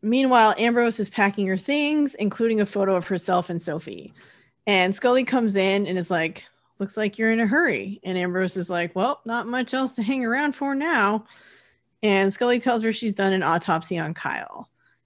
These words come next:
He was hit with a cattle prod, and there's gonna be an investigation. And she's actually there to arrest Ambrose. And Ambrose actually just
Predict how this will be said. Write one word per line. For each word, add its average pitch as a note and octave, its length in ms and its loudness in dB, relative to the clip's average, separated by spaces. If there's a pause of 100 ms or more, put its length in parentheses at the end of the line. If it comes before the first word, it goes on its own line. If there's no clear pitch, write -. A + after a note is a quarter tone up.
He - 180 -4
was G#3+ 200 2
hit A#3+ 100 0
with G3 140 -4
a F3+ 60 -2
cattle C4+ 380 2
prod, E3 540 0
and F3+ 140 -2
there's E3+ 160 -4
gonna G3+ 180 2
be F3+ 140 0
an F3 80 2
investigation. E3 960 -6 (260)
And F#3 120 -2
she's A3+ 200 0
actually G#3+ 340 2
there E3 220 -2
to D#3+ 160 -6
arrest D#3+ 400 -4
Ambrose. C#3+ 640 -12 (840)
And F3+ 420 2
Ambrose A3 380 4
actually A3 400 4
just G3+ 320 0